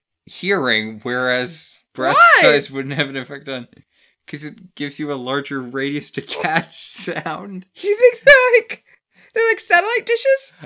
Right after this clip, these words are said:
Speaker 1: I, I don't think larger areolas or whatever means more <laughs> milk.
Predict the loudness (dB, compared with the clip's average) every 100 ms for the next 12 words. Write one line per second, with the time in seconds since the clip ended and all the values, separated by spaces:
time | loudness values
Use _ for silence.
0 | -8 -6 -4 -4 -4 -6 -8 -6 -6 -6
1 | -8 -2 -2 -2 -8 -12 -14 -12 -6 -4
2 | -2 -2 -2 -2 -4 -6 -6 -4 -2 -2
3 | -2 -8 -10 -14 -12 -12 -10 -10 -8 -8
4 | -8 -10 -20